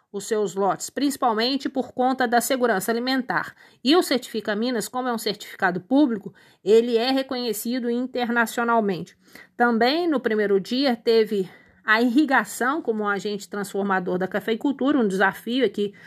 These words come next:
pro sul de Minas, já que a gente só tem café de montanha, fazer irrigação na montanha não fica barato.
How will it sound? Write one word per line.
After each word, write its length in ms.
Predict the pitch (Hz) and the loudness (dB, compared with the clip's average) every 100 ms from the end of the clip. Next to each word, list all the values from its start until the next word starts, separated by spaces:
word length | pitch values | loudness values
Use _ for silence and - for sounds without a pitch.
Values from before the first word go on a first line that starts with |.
| - - | -20 -6
pro 140 | 208 | -4
sul 180 | 220 214 | 0 -2
de 120 | 202 | 0
Minas, 420 | 196 247 262 185 | 0 2 2 2
já 120 | 202 202 | 2 0
que 100 | 196 | -2
a 40 | |
gente 300 | 202 202 - | -4 -4 -4
só 140 | 202 | -4
tem 200 | 190 220 | -2 -2
café 280 | 226 190 180 | 0 -2 -2
de 100 | 175 | 0
montanha, 500 | 214 226 214 233 302 | 2 2 2 2 2
fazer 220 | 226 190 | 0 0
irrigação 480 | 196 196 196 180 208 | 0 0 -2 -2 -2
na 80 | 202 | -2
montanha 420 | 196 185 190 190 | -2 -2 -2 0
não 220 | 196 240 | 2 2
fica 300 | 226 185 196 | 2 -4 -2
barato. 460 | 196 220 220 285 | 2 4 4 2